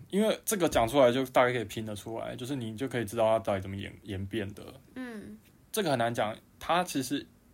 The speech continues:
Speaker 1: 小阴唇不是两片吗？
Speaker 2: 对。
Speaker 1: 可男生只有一，就只有一片。就是我就，就可以直接讲啦，就是你把女生的阴蒂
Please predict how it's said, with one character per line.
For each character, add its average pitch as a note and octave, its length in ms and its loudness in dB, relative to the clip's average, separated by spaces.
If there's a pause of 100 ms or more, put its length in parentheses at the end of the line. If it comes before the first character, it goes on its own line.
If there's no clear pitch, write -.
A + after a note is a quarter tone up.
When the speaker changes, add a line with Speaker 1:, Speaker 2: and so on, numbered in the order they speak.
Speaker 1:
小 C3+ 180 4
阴 D#3 60 2
唇 D#3+ 80 2
不 C3 60 -2
是 B2+ 60 2
两 G#2+ 180 2
片 G#2+ 200 -2
吗？ F#2+ 280 -8 (100)
Speaker 2:
对。 G3+ 240 -2 (120)
Speaker 1:
可 D3 80 0
男 C3+ 120 6
生 C3+ 160 -2
只 B2+ 60 -4
有 A2+ 80 -2
一， G#2 160 -8 (100)
就 C3 180 -6
只 B2 120 -10
有 G#2+ 100 -4
一 G2 120 -6
片。 G#2 260 -10 (1120)
就 A#3 160 0
是 A3 160 0
我 C#3 100 2
就， F3 160 4 (200)
就 E3+ 100 -2
可 D#3 100 0
以 C#3 60 6
直 B2 80 0
接 A#2+ 100 2
讲 A#2 200 0
啦， G#2+ 180 -4
就 F3 100 0
是 E3+ 240 2 (220)
你 D3+ 180 -2
把 D3+ 300 10
女 B2 160 0
生 C#3+ 160 2
的 C3+ 80 0
阴 B2+ 260 -4 (220)
蒂 A2+ 300 -4